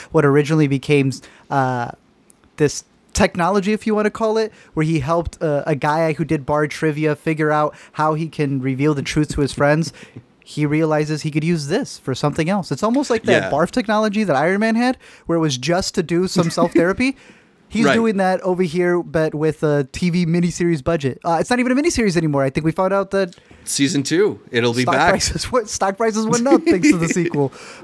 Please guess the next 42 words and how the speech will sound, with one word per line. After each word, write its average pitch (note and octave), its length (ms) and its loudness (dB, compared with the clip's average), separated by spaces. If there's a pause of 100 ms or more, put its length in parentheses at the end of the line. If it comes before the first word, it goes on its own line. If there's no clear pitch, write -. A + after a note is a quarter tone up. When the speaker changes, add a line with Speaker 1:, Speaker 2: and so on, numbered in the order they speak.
Speaker 1:
But - 320 2
Speaker 2:
Yeah. D#3+ 120 -6
Speaker 1:
yeah, A#3+ 180 2
it's D#3+ 120 0
just F#3 160 -2
fascinating A3+ 540 -2
how F3+ 160 0
he's F3 140 0
able F3 180 0
to D#3+ 140 -2
extend D#3+ 360 -2
that. C#3+ 180 -2 (380)
But E3 140 -2
that E3+ 220 -2 (260)
he E3+ 120 -4
doesn't G#3+ 300 -2
know F#3+ 120 2
when E3 180 0
to D#3 80 0
stop, - 440 -4 (100)
right? E3+ 280 0 (200)
Like, E3+ 160 0
Speaker 2:
Right. G3+ 100 0
Speaker 1:
right A#3+ 140 0
when B3 140 0
you A3 100 2
think F#3 580 -4
he's D#3+ 240 -2
not F3+ 180 0
gonna F3 260 0
outdo E3 320 -2
himself D#3+ 340 -2
again, D3 400 0
or B2+ 100 0
he's B2+ 160 -2
starting F3+ 220 0
to F3 80 0
actually E3 320 -2
become D3 340 -2
very D3 220 0 (120)
dramatic, C#3 520 0
he, A#2+ 160 -2